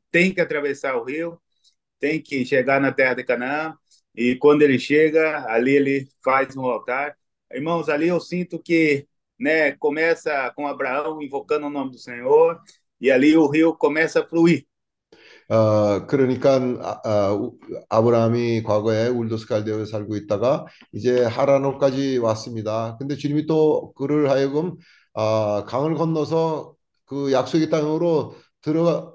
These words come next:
Speaker 2: 들어가라고 인도하셨습니다. 그래서 그가 이제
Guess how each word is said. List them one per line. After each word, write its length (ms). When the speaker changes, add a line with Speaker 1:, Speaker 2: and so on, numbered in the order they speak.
Speaker 2:
들어가라고 760
인도하셨습니다. 880
그래서 260
그가 220
이제 420